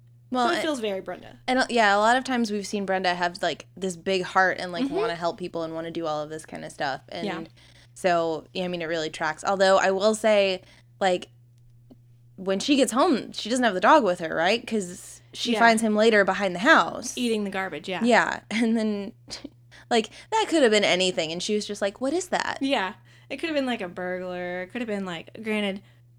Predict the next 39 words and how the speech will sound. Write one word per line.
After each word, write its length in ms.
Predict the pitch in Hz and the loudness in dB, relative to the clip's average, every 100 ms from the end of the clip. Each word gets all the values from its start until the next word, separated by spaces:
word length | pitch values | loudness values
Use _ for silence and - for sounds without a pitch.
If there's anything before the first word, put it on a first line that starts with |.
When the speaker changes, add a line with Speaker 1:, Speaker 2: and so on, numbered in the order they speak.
| _ _ | _ _
Speaker 2:
she 240 | - - 233 | -14 -6 -4
did 520 | 196 233 254 247 247 - | -2 0 0 -2 -6 -8
leave 500 | 214 214 208 202 - _ | -8 -6 -6 -8 -12 _
a 80 | 214 | -10
stranded 460 | 220 214 208 196 196 | -8 -6 -6 -8 -10
car, 500 | 208 175 160 160 190 _ _ _ _ | -8 -4 -4 -6 -10 _ _ _ _
walk 260 | 214 202 202 | -4 -4 -2
by 160 | 202 202 | -4 -4
herself 400 | 208 208 202 196 | -6 -6 -6 -6
at 120 | 180 | -8
night 360 | 180 165 143 - - | -8 -8 -10 -14 -12
to 180 | - 226 | -4 -4
a 60 | |
gas 300 | 208 190 180 | -2 -2 -4
station. 500 | - 170 175 165 156 180 | -6 -10 -8 -10 -10 0
Speaker 1:
To 140 | 240 | 0
talk 280 | 208 202 196 | 6 4 4
to 100 | 208 | 0
some 260 | 208 190 | 2 2
random 420 | 180 185 185 175 165 | 0 0 0 0 -2
who 180 | 165 196 | -6 0
then 380 | 196 196 185 175 | 0 0 -2 -4
gave 300 | 180 190 185 | 0 0 0
her 140 | 190 | 0
a 160 | 160 175 | 2 2
ride. 560 | 160 151 156 160 165 - | 0 -2 -4 -8 -12 -14
Speaker 2:
Yeah. 400 | 208 214 180 175 - _ | -4 -2 -2 -6 -12 _
So 500 | - - 240 226 220 | -20 -6 -2 0 0
maybe 280 | 214 240 339 | 0 0 0
Brenda's 400 | 269 233 226 208 | 0 -2 -2 -2
not 280 | 196 185 185 | -4 -6 -6
as 160 | 175 175 | -8 -8
intuitive. 580 | 175 190 175 156 214 254 | -10 -8 -8 -2 -2 2
Speaker 1:
<laughs> 20 | |
I 760 | 320 302 320 349 285 240 - 208 | 6 10 10 12 10 6 -2 2
take 180 | 226 190 | 4 8
it 80 | |
all 140 | 180 208 | 10 10
back. 320 | 185 165 - | 8 2 -2